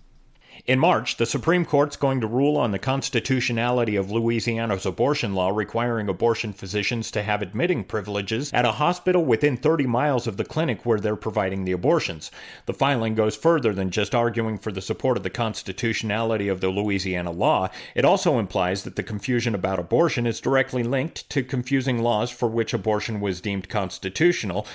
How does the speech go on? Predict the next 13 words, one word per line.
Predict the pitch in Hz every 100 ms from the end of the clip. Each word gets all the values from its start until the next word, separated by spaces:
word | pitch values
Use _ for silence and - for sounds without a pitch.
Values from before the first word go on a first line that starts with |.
| - 110
nineteen | 95 - 95 87
seventy-three's | 107 95 90 - 107 90 87
Roe | 107 107
v. | 98 92
Wade | 101 135 113 117 -
and | 110 104
Planned | - 165 143
Parenthood | - 180 160 143 151 123
v. | 151
Casey | - - 220 - 98
in | 90 98
nineteen | 107 95 110
ninety-two. | 101 101 90 - 160 95